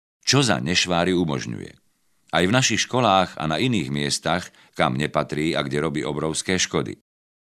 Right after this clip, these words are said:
Kedysi sa skúška na vysokej škole podobala slávnosti.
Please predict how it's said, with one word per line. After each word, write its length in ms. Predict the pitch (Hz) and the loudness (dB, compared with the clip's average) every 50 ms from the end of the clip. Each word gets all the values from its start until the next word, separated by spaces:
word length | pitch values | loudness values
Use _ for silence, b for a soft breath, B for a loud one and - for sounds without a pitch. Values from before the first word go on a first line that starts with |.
| _ _ _ | _ _ _
Kedysi 400 | - - 135 151 143 123 - - | 0 2 4 4 6 4 4 4
sa 160 | 104 - 95 76 | 0 0 0 0
skúška 480 | - - - 95 98 - - - 82 | -2 -2 -2 -2 -2 -2 -2 -2 -2
na 80 | 80 90 | 0 0
vysokej 400 | 95 92 - - - - 69 64 | 0 0 -2 -2 -4 -4 -6 -6
škole 320 | - - - 87 87 76 | -6 -4 -4 -2 -2 -2
podobala 400 | - 80 78 80 76 78 78 78 | -2 -4 -4 -2 0 0 0 0
slávnosti. 720 | 76 - 82 69 60 55 53 52 50 - - - 50 50 | 0 0 0 0 0 0 -2 -6 -10 -12 -12 -12 -14 -18